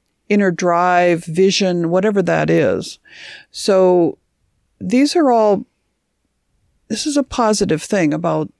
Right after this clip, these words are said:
doing a lot of different things. But what is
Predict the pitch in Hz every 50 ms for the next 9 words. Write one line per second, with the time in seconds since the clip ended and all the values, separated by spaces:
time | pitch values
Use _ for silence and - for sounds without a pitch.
0 | _ _ - 180 226 208 190 175 165 165 160 160 165 160 - 170 165 165 156 -
1 | - 196 170 151 156 - - - - - - - - _ _ _ _ _ - -
2 | 240 202 160 208 254 269 302 277 - - -